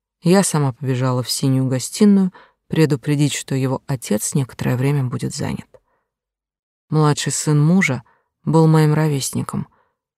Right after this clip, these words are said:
но отношения между нами по понятной причине всегда оставались напряженными. Он внешностью пошел в мать.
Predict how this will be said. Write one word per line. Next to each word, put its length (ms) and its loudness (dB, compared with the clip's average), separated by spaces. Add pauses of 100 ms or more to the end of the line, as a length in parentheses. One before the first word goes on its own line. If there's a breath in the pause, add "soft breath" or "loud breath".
(160)
но 160 8
отношения 680 4
между 380 2
нами 320 4
по 120 -6
понятной 540 0
причине 720 0
всегда 440 2
оставались 600 -2
напряженными. 800 -4 (960)
Он 200 2
внешностью 640 0
пошел 360 -4
в 40 -6
мать. 380 -4